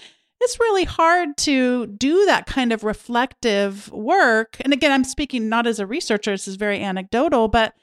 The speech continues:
if they're not already in your mind to be thinking <laughs> about it. And since I don't have the opportunity to, you know, send them all little messages to their phones or watch it be, you know, those, those studies where they're like, "How are you feeling right now?" You know, I didn't, that wasn't set up for this given class.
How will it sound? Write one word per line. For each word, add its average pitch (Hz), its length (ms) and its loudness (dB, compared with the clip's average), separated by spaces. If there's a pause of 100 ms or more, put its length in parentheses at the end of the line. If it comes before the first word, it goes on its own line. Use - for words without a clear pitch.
(340)
if - 120 -6
they're 320 80 2
not 339 180 2
already 320 380 2
in 285 100 2
your 269 100 4
mind 247 420 4
to - 160 -4
be 269 120 2
thinking 320 380 2
<laughs> - 0 -
about 320 300 2
it. 381 160 6 (340)
And 302 100 2
since 359 180 2
I 359 60 6
don't 339 140 6
have 330 180 4
the 302 120 2
opportunity 294 540 2
to, 311 100 -2
you 262 120 2
know, 233 200 4 (220)
send 302 340 4
them 262 140 6
all 262 200 6
little 247 240 4
messages 247 600 2
to 302 120 2
their 240 180 2
phones 285 400 4
or 285 80 6
watch 311 200 6
it 320 80 4
be, 320 240 4
you 330 140 0
know, 330 100 6
those, 302 380 2
those 277 200 4
studies 247 460 2
where 247 120 4
they're 233 140 4
like, 226 180 2
"How 359 120 4
are 427 100 4
you 403 120 6
feeling 381 320 2
right 302 200 4
now?" 285 200 6
You 269 100 4
know, 269 80 4
I 262 100 4
didn't, 262 240 0
that 262 120 4
wasn't 262 280 0
set 233 180 2
up 240 220 4
for 240 100 2
this 220 200 0
given 214 320 -2
class. 262 680 2